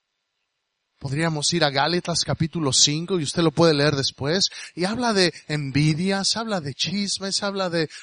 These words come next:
lujurias, de borracheras, habla de, de, de malas palabras, habla de adulterios, habla de esas cosas. Y quiero decirle,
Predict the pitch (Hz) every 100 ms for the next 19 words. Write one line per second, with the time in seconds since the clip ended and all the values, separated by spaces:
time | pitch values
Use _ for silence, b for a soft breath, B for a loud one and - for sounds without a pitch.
0 | B 175 - 208 220 214 208 202 190 180
1 | 170 160 - 196 170 165 165 - B B
2 | 226 277 247 208 185 - B 175 185 180
3 | 180 185 185 170 - 131 131 165 190 185
4 | 185 180 - B B B _ - 165 160
5 | 139 127 123 117 110 - 180 180 190 185
6 | - - B 214 220 196 208 - - -
7 | 190 202 - 214 202 - - - _ _
8 | _ - 175 285 285 175 - 240 254 208
9 | 165 165 165